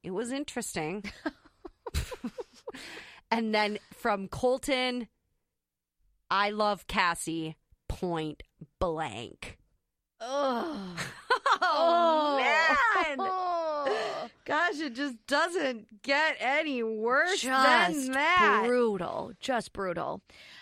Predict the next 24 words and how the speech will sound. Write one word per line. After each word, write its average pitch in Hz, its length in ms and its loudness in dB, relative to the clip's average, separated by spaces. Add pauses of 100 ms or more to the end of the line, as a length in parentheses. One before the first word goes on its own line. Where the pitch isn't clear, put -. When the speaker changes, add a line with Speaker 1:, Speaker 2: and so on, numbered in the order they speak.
(120)
Speaker 2:
All 240 100 6
right, 220 160 4
I've 226 140 2
got 247 180 2
one 240 120 -2
from 226 160 -4
Cassie's 196 500 0
dad 160 420 2
Speaker 1:
Okay. 180 280 -4 (100)
Speaker 2:
that 190 200 -2
says, 170 400 -4 (440)
"I 214 100 2
would 202 180 -2
think - 540 -10
if 202 180 -6
you 196 140 -6
knew, 185 500 -6 (320)
you 180 220 -4
would 165 160 -4
know." 165 380 -8 (880)
Which 214 180 0
is 247 140 2
right 285 180 4
up 285 120 4